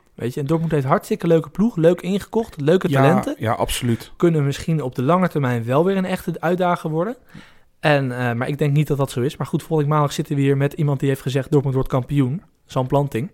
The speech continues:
Speaker 2: Ja, maar het, het probleem bij Dortmund is ook, ze kunnen dit jaar wel kampioen worden, maar stru-, structureel nog steeds niet Bayern inhalen.
Speaker 1: Nee.
Speaker 2: Want, eh, bij Bayern gaan niet de beste spelers weg. Dan gaat daar een Robben en een Ribéry gaan weg, omdat ze te oud en niet meer goed genoeg zijn.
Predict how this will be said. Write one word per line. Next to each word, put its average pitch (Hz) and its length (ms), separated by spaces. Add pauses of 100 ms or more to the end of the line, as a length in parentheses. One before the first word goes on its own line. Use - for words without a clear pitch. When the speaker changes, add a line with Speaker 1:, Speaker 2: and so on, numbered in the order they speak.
Speaker 2:
Ja, 110 240
maar 127 300
het, 143 160
het 147 160
probleem 131 340
bij 123 120
Dortmund 135 340
is - 80
ook, 107 160
ze - 120
kunnen 123 240
dit 120 180
jaar 120 160
wel 117 100
kampioen 117 380
worden, 135 200
maar 117 100
stru-, - 280 (240)
structureel 127 640
nog 117 200
steeds 131 280
niet 120 280
Bayern 113 320
inhalen. 117 380 (240)
Speaker 1:
Nee. 147 180
Speaker 2:
Want, 135 300
eh, 127 260 (100)
bij 113 220
Bayern 131 380
gaan 120 440
niet 127 260
de 123 100
beste 139 320
spelers 104 400
weg. 98 220 (300)
Dan 139 140
gaat 104 160
daar 101 220
een 120 60
Robben 120 340
en 113 80
een 117 80
Ribéry 117 360
gaan 107 260
weg, 104 200
omdat 117 240
ze - 200 (280)
te 120 120
oud 143 280
en 131 100
niet 131 140
meer 131 100
goed - 220
genoeg 110 240
zijn. 92 200